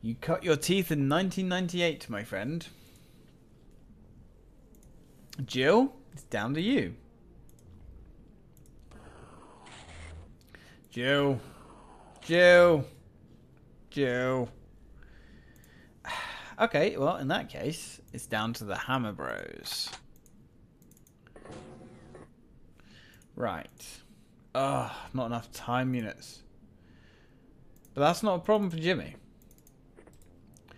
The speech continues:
Jimmy has the time units. Possibly. Ooh, maybe.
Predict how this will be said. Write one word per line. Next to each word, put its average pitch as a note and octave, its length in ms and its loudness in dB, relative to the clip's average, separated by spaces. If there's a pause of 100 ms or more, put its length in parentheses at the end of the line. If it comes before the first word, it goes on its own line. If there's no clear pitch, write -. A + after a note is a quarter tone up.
(380)
Jimmy D#3+ 340 2
has D#3 360 -2
the C3 120 -8
time C3 340 -4
units. - 640 -14 (420)
Possibly. A#2 580 -8
Ooh, D3+ 760 6
maybe. A#2 840 -2